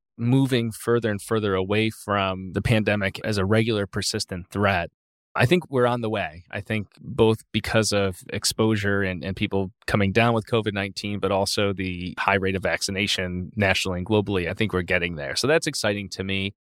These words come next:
I, I do think, Heidi, as you were saying earlier, I think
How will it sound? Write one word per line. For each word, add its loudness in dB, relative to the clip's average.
I, -2
I 2
do 0
think, 0
Heidi, 0
as 0
you 0
were 0
saying -2
earlier, 0
I -2
think -4